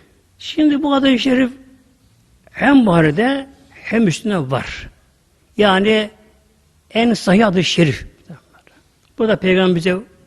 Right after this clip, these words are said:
vurguladı şu konu burada böylece. Demek ki müminlerin durumu bir bedene benziyor. Bedendeki bir organ, bir yer ağrıdı mı,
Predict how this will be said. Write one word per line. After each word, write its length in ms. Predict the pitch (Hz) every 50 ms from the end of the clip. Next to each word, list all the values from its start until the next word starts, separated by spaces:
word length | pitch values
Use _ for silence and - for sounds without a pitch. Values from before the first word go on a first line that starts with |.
| _ _ _ _ _ _ _ - 202
vurguladı 300 | 170 170 180 180 175 143
şu 160 | - 214 151
konu 240 | - 151 143 127 123
burada 300 | 135 123 123 123 127 131
böylece. 480 | 123 120 113 117 151 226 262 277 262 269 - - - - - - - - - _ _ _
Demek 320 | - 247 277 285 269 226 -
ki 140 | - 196 180
müminlerin 760 | 180 214 254 247 233 226 220 202 196 180 180 170 160 143 123
durumu 680 | 151 165 170 175 170 190 254 294 302 294 285 269 269 - - - _ _ _ -
bir 440 | 196 151 170 233 262 247 220 180 165
bedene 500 | 180 175 160 185 190 214 214 180 139 143
benziyor. 440 | 156 151 147 131 120 139 127 107 107 - - - _ _ _ _ _ _ _ _ _ _ _ _ _ _ _ _ _ _ _ _ _ _ _ _ _ _ -
Bedendeki 920 | 160 139 151 196 220 269 277 277 269 262 254 262 240 - 254 240 208 190
bir 200 | 214 226 226 240 226 - -
organ, 640 | 185 190 190 185 175 170 190 175 165 160 139 135
bir 120 | 190 202
yer 220 | 196 185 175 180 175 - - -
ağrıdı 420 | 170 170 165 160 165 160 233 240
mı, 300 | 254 262 269 269 269